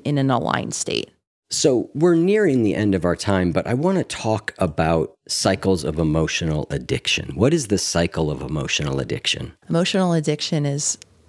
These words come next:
Speaker 1: typically the repetitive, most of us can identify, emotional experience or climate that we tend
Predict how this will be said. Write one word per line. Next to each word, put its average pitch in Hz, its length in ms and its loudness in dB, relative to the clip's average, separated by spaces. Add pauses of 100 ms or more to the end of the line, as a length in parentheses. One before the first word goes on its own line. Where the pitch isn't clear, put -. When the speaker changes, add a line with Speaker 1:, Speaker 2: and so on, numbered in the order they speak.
(200)
Speaker 1:
typically 180 540 0
the 135 120 -2
repetitive, 143 1040 -2
most 147 280 0
of 139 80 -2
us 147 240 -2
can 139 180 -2
identify, 131 1000 0 (380)
emotional 160 720 2
experience 143 600 0
or 202 60 2
climate 165 720 0 (340)
that 104 120 0
we 156 140 2
tend 160 300 0